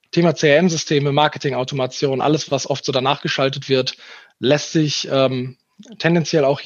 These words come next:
<laughs> der Fantasie lässt sich da quasi keine Grenze setzen, da wir auch eine api-Schnittstelle haben. Bedeutet, man kann das theoretisch an jedes System anbinden.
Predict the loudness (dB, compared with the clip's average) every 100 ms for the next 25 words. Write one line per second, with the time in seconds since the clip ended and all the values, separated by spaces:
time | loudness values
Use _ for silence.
0 | -2 -2 -14 _ _ 0 0 2 0 0
1 | 0 2 0 -2 -6 -4 -4 -6 -6 -4
2 | -4 -2 -2 0 0 0 -2 0 0 0
3 | 2 0 0 -2 -2 -2 -6 -2 -2 0
4 | 0 0 -2 _ -20 -20 _ -4 0 0
5 | 0 -4 -6 -4 -4 -4 -6 -10 _ _
6 | 0 2 2 2 2 0 0 0 0 0
7 | 2 2 4 4 4 2